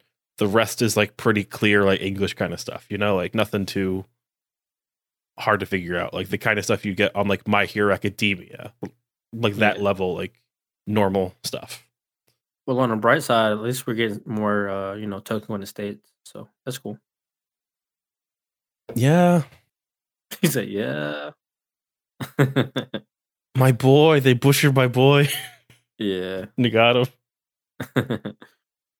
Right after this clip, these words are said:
Speaker 1: No, it'll recover, it'll recover.
Speaker 2: It'll take some time. It's just like when the States first got anime,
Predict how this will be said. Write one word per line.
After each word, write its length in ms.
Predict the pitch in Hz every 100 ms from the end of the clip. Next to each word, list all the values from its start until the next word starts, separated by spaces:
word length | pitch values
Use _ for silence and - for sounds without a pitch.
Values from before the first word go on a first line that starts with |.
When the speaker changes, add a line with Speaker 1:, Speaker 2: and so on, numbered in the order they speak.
| _ _ _ _ -
Speaker 1:
No, 200 | 101 104
it'll 180 | 147 208
recover, 380 | 202 113 101 117
it'll 140 | 131
recover. 440 | 131 90 90 95 - _ _ _ _ _ _ _ _ _ _ _ _
Speaker 2:
It'll 140 | 135
take 180 | 139 117
some 140 | - 98
time. 300 | 98 101 123
It's 140 | 139
just 160 | 208 208
like 120 | 156
when 280 | 139 123 - _ _ _ -
the 80 |
States 260 | 127 131 123
first 220 | - 120
got 140 | - 113
anime, 300 | 110 113